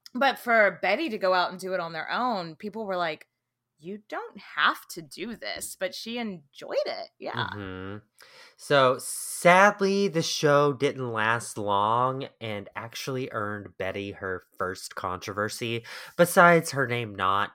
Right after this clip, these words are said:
Speaker 2: being Elizabeth.
Speaker 1: <laughs> So, okay, her second controversy.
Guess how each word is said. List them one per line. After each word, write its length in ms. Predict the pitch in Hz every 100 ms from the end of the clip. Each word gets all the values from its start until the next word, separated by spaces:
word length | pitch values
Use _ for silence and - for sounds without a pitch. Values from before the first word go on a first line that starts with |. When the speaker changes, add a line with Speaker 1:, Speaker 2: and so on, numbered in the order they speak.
| _
Speaker 2:
being 240 | 101 98 92
Elizabeth. 840 | 82 85 87 87 76 73 82 - _ _ _ -
Speaker 1:
<laughs> 160 | - - - 285 311 294 302 - -
So, 160 | 311
okay, 180 | 349 262
her 120 | 269
second 400 | - 302 262 247
controversy. 880 | 240 208 196 185 160 165 110 330